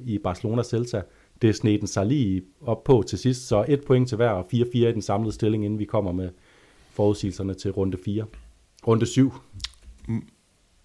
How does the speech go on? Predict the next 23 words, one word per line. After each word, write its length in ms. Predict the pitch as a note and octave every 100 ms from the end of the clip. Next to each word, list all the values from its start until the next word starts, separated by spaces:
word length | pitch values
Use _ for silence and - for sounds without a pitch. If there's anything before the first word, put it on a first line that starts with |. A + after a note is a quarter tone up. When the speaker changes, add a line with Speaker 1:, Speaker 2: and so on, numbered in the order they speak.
| -
Speaker 2:
Ja, 120 | G2 - -
<laughs> 460 | A#2 - - - -
min, 440 | C3 D3 D#3 A#2+
øh, 280 | G#2 G2+ F#2
min 140 | C#3 C#3+
forudsigelse, 540 | D3 D#3+ D3 A#2+ B2
øh, 320 | - - F#2
midtugerunden, 760 | G2+ C#3+ E3+ D3 A2 A2+ B2+ G2+ G2
det 140 | -
er, 80 | E2
at 280 | D2+ B2 - G2+
Villarreal, 380 | F#2+ G2 A#2+ C3+
de 60 |
vinder 180 | A#2+ A#2
over 100 | G2
Girona. 460 | F#2 F#2 G2+ A#2 B2 - _ - - - - - - _ _ -
Har 120 | G2
jeg 100 | F#2+
en 60 | F#2+
stor 260 | - G2+
forklaring 380 | - A2 A2+ F#2+
på 60 | F#2+
det? 240 | G2